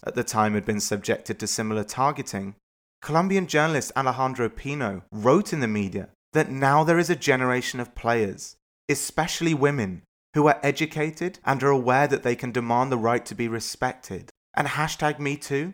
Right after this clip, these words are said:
has given Colombian women the empowerment to speak out against discrimination and sexual harassment.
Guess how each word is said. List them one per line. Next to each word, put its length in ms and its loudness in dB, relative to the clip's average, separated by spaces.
has 120 -2
given 320 -2
Colombian 540 0
women 320 -2
the 120 2
empowerment 680 0
to 100 -8
speak 320 -6
out 200 -4
against 300 -8
discrimination 880 -8
and 280 0
sexual 460 -4
harassment. 680 -6